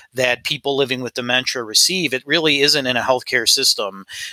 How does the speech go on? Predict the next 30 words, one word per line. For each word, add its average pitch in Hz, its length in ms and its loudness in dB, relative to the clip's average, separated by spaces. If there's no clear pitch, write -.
You 147 100 -2
hear 190 160 4
me 170 180 4
use 151 280 2
the 139 100 0
term 143 260 0
people 139 300 -2
living 131 220 0
with 123 160 -6
dementia, 127 440 0
and 127 60 -4
I 117 40 -2
use 120 200 -2
that 120 200 2
deliberately. 147 680 -2
That 139 260 4
terminology 135 840 4
has 123 300 2
been 123 360 -4
really 170 520 4
set - 260 4
forth 175 420 2
by 135 180 4
advocates, 131 680 0
including 160 380 -6
people 156 260 -4
living 143 160 -2
with 131 140 -6
dementia 131 340 -4
themselves, 127 680 4